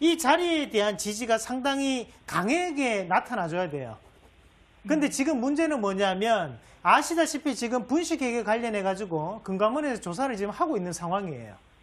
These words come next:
Speaker 2: 네.
Speaker 1: 그럼 이 부분 자체는 삼 개월에서 최소 육 개월 정도는 흘러야 됩니다.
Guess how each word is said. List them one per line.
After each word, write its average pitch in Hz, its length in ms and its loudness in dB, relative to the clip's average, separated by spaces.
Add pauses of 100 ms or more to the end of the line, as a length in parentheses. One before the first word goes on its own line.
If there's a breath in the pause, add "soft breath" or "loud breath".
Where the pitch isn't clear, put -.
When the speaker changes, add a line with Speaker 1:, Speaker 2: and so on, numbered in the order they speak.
(360)
Speaker 2:
네. 185 300 -6
Speaker 1:
그럼 247 180 2
이 320 80 4
부분 330 260 -2
자체는 226 600 -2 (240 soft breath)
삼 339 320 -2
개월에서 254 540 0 (340)
최소 311 340 -2
육 233 140 -4
개월 294 160 0
정도는 202 260 -4
흘러야 220 380 0
됩니다. 135 460 -6